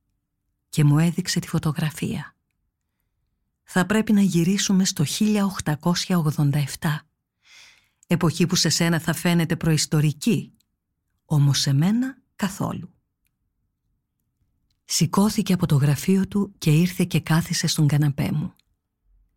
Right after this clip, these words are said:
Με συγχωρείς, αλλά σε λίγο θα πρέπει να μιλάω χαμηλόφωνα.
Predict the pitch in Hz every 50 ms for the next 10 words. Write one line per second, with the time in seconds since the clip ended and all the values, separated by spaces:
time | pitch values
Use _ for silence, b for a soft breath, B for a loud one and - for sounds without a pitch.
0 | _ _ _ _ _ _ _ _ _ _ _ - 160 147 - 180 151 123 - 156
1 | 151 156 180 190 185 - 185 156 147 143 - - 147 156 160 160 151 - 156 -
2 | - 147 147 - 156 147 143 143 143 143 143 143 143 143 135 - - 147 143 143
3 | 143 151 143 127 - - 208 202 185 143 - _